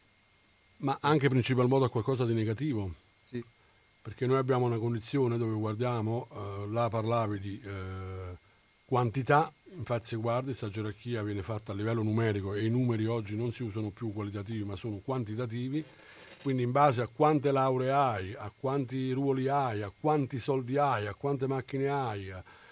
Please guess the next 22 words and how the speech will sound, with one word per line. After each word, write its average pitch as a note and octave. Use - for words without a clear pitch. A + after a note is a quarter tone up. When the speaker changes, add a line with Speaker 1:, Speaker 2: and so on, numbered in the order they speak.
Speaker 1:
a A#2
quanti D3
figli C#3
hai, D3
praticamente B2+
tu A#2
ti A2+
definisci. G2
Mentre C#3+
in A#2+
questo C#3+
co-, A#2+
mm, G#2+
processo B2
gerarchico A#2
che G#2+
va A2
al G#2+
di G#2+
là, A#2
diciamo, G2
dell'aspetto G2